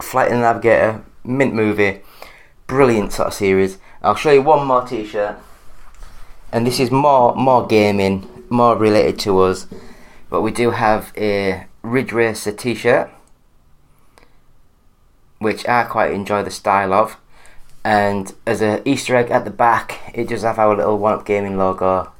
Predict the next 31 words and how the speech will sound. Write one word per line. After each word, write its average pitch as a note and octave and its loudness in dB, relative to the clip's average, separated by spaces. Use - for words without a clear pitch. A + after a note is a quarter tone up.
on F2 -6
the F2 -8
back. - -4
But - -12
that G#2 0
is G2+ 0
our G2 2
Ridge G#2+ -4
Racer G#2 -2
O - -2
U A2 -2
G G#2+ -4
t-shirt. F#2+ -4
I - -4
think A2 -6
that - 2
one's A2 0
about A2 0
twelve G#2+ 0
pound A2 -2
again. G2 -4
So - -10
it's - -4
not - -2
too A#2 4
bad, A#2 0
not C#3 2
expensive, G#2+ -2
not A2 -4
too F#2 -4
bad. F2+ 0